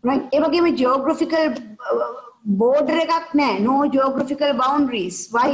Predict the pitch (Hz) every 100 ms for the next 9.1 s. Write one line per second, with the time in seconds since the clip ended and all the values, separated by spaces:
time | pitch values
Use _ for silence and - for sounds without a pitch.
0 | 233 233 233 269 240 247 254 277 - -
1 | - - - 208 185 247 220 226 285 269
2 | 226 - - - - - _ _ _ _
3 | 208 233 277 285 - - - - _ _
4 | _ _ _ _ _ _ _ _ _ 220
5 | 214 226 - 269 247 - - - _ _
6 | _ - 294 - - - 247 262 254 302
7 | 320 254 294 311 294 302 - 269 226 220
8 | 202 196 165 - - - - - - -